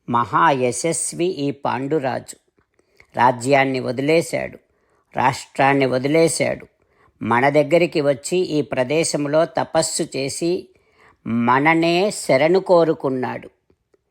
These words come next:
ఇప్పుడు ఈ పాండురాజు తన భార్యను, కుంతీదేవిని, పసి వయస్సులో ఉన్నటువంటి కుమారులను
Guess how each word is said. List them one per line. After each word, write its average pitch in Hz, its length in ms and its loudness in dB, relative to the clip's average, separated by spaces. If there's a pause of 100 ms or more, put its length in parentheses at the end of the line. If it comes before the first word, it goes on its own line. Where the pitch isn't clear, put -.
(440)
ఇప్పుడు 143 600 2 (480)
ఈ 139 120 4
పాండురాజు 165 1000 2
తన 135 320 -2
భార్యను, 160 1040 0 (560)
కుంతీదేవిని, 127 720 -2 (520)
పసి 139 280 2
వయస్సులో 165 680 4
ఉన్నటువంటి 156 640 -2
కుమారులను 156 960 2